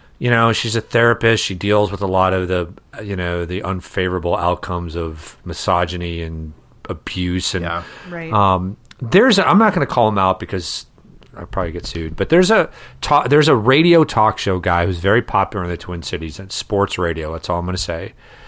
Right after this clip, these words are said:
Speaker 1: And he's, like, my age. And they often do these, um, you know, they often go out and, like, broadcast live from an event or something.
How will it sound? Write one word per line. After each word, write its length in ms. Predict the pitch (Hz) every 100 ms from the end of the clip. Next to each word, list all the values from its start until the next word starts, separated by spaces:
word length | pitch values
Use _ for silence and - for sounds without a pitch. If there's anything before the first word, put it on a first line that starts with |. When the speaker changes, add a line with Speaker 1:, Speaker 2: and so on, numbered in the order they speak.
| - - - -
Speaker 1:
And 100 | 170
he's, 300 | 226 226 - -
like, 280 | 135 135 110
my 300 | 107 101 95
age. 600 | 90 92 - - - - _ _ _ - - -
And 160 | 143 147
they 80 | 160
often 580 | 180 190 214 240 180 117
do 300 | 131 131 123
these, 680 | 107 104 101 98 - - -
um, 560 | 107 98 92 87 92 117 - - - -
you 100 | 131
know, 120 | 127
they 60 | 139
often 260 | 165 180 151
go 160 | 120
out 220 | 107 98
and, 80 | 101
like, 320 | 95 90 -
broadcast 580 | - 98 92 - 90 85
live 300 | 92 85 85
from 100 | 92
an 60 | 82
event 280 | 85 85 95
or 40 |
something. 460 | 87 95 92 120